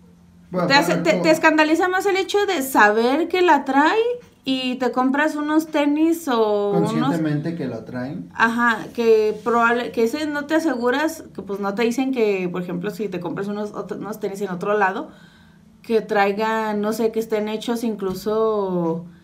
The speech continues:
Speaker 2: que el caucho esté hecho de
Speaker 1: Piel de rata o
Speaker 2: de
Speaker 1: algo así.
Speaker 2: piel humana incluso. Pero pues como no te lo dicen,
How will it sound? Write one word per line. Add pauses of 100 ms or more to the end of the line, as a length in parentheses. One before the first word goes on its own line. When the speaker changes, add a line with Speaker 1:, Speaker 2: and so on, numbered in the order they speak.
(180)
Speaker 2:
que
el
caucho
esté
hecho
de (140)
Speaker 1:
Piel
de
rata
o
Speaker 2:
de
Speaker 1:
algo
así.
Speaker 2:
piel
humana
incluso. (800)
Pero
pues
como
no
te
lo
dicen,